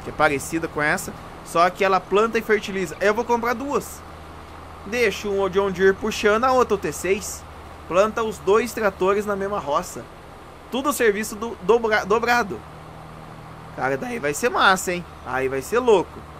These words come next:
Bom, beleza. Essa falhazinha aqui foi besteira minha, na direita aqui, de, dele ter deixado. Então, não vamos culpá-lo.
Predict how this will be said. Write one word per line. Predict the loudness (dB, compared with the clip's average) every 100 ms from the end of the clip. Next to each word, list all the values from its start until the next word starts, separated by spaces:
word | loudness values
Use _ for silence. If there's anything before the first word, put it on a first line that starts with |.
| -18 -18 -16 -16 -10
Bom, | -8 -6
beleza. | -2 2 2 2 -2
Essa | -2 -2
falhazinha | 2 4 4 2 -4
aqui | -6 -6
foi | 0 2
besteira | 2 0 0 0 0
minha, | -2 -4 -6 -8 -8
na | -6
direita | -4 -2 0 0 -2
aqui, | -8 -6 -6
de, | -2 0 0
dele | -2 -6
ter | -6 -2
deixado. | -2 -2 -2 -4 -10
Então, | -8 -6 -4 -6 -10 -16 -16 -10
não | 2 4 6
vamos | 4 4 2
culpá-lo. | -4 -8 2 6 6 2